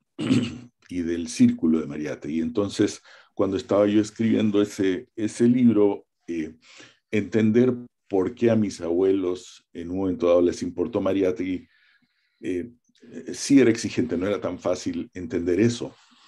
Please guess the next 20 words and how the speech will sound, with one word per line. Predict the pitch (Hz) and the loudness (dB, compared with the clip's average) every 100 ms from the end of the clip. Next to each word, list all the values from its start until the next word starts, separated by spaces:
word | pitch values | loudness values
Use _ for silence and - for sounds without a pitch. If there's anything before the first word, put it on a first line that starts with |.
| _ - _ _ _ - | _ -20 _ _ _ -2
pero | 101 104 | 2 4
era | 107 | 4
mucho | 113 120 110 | 4 2 2
más | 95 107 107 | -2 0 -2
difícil | 87 80 127 117 82 80 | -6 -6 -4 -4 -6 -6
todavía | 78 76 80 85 | -6 -4 -4 -4
entender | 76 82 82 90 | -6 -8 -6 -6
por | - 78 - | -6 -6 -4
qué | 87 | -2
a | 82 | -2
Mariátegui | 78 85 85 82 82 | -2 -2 -4 -2 -2
le | 80 76 | -4 -6
podía | 76 78 82 80 | -8 -4 -2 -2
haber | 78 80 | -6 -6
interesado | 82 78 73 - 80 85 | -6 -8 -12 -4 -2 -2
a | |
mis | 80 - | -4 -2
abuelos, | 92 113 92 - - | 4 4 4 -2 -12
porque, | - 80 78 78 73 - _ _ _ _ _ - | -8 -8 -6 -4 -6 -6 _ _ _ _ _ -4
este, | 85 80 - - 90 85 | -2 -2 -6 -2 0 0